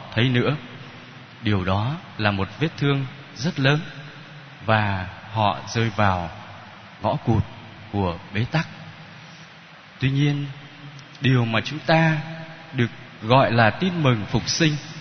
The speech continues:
lại bắt đầu từ sự đổ vỡ, từ những vết thương, từ những bế tắc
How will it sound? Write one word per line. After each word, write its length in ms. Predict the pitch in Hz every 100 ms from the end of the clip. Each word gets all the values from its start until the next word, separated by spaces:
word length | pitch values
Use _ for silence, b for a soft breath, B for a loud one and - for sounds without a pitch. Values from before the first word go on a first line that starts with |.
| - - -
lại 240 | 110 101 -
bắt 240 | - - -
đầu 280 | 117 98 92 95 -
từ 300 | 113 104 92 80
sự 260 | - 113 - -
đổ 200 | 104 95
vỡ, 300 | 90 110 123 151 - - - - -
từ 180 | 120 110
những 320 | 98 104 107 127
vết 120 | 156 -
thương, 300 | - 131 123 113 - - -
từ 140 | 120 104 92
những 280 | 87 104 131
bế 160 | 117 139
tắc 200 | -